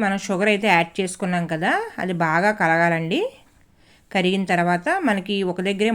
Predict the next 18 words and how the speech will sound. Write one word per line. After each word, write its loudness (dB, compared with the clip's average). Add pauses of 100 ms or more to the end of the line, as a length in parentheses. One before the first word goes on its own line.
ముద్దలా 0 (140)
కాకుండా -2 (1120)
చూసారు -2
కదా, -2
మళ్ళీ 2 (460)
కొంచెం -2
కొంచెం 0
వాటర్ 2
అయితే -2
యాడ్ -2
చేసుకోండి. -6 (800)
ఇలా 0
యాడ్ 4 (120)
చేసుకొని -6 (960)
బాగా 2
కలుపుకోవాలి. -2 (1200)
ఈ 0 (120)
కన్సిస్టెన్సీ 0